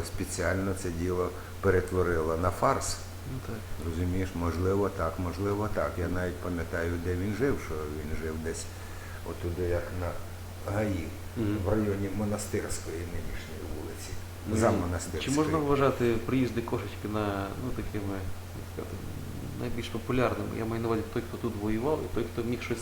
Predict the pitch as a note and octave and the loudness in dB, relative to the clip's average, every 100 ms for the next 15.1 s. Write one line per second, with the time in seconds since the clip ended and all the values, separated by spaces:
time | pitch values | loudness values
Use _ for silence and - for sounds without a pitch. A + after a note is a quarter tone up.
0 | - F#2+ A#2 A2 A#2+ E3 D#3 C3+ - A2+ | -2 -2 -2 -2 -2 0 0 0 2 2
1 | G#2 G2 F#2 - - - - - - D2 | 4 4 2 -2 -6 -8 -10 -8 -4 -2
2 | F2 C#2+ - - - - A#2+ - G2+ G#2 | -2 -4 -6 -8 -8 -4 -2 0 0 -2
3 | G2 - - - F#2 G#2 A2 G2+ F#2+ - | -4 -6 -4 -4 -2 0 0 -2 -6 -8
4 | - - - - - - - - - - | -10 -10 -10 -10 -10 -10 -10 -6 -4 -4
5 | - - - A2+ B2+ D3 C#3+ B2+ A2+ C3+ | -4 -6 0 4 6 8 8 6 4 4
6 | A#2 - A#2+ A2+ A2 F#2 - - - - | 4 0 -2 0 0 -2 -6 -6 -4 -6
7 | F2+ - F2+ F#2 - - - - - B2 | -6 -8 -4 -4 -4 -6 -6 -4 -2 0
8 | D3+ F3 E3+ - - C3 C#3 A#2+ D3 D3 | 4 6 6 2 2 4 4 6 4 2
9 | - B2 A2 - A#2+ A#2+ C3 D3+ A2+ G#2 | 0 0 0 -2 2 6 8 8 8 6
10 | G#2+ A2+ A2 G#2+ F#2+ D#2+ D2+ - - - | 6 6 6 4 2 0 -2 -2 -4 -4
11 | - - - - F2+ F2+ F2+ E2+ - - | -6 -10 -6 -4 -2 0 0 0 -2 2
12 | G#2+ A#2 D#3 D#3+ - A2 F#2+ F#2+ G2+ F#2+ | 6 8 6 6 4 4 4 4 4 4
13 | F2+ E2+ D#2+ D#2+ F#2 F#2 F#2 C3+ C#3+ C#3 | 4 2 2 4 4 6 6 8 6 4
14 | - - - - - - - - G#2 G#2 | -2 -8 -8 -8 -8 -10 -6 2 4 4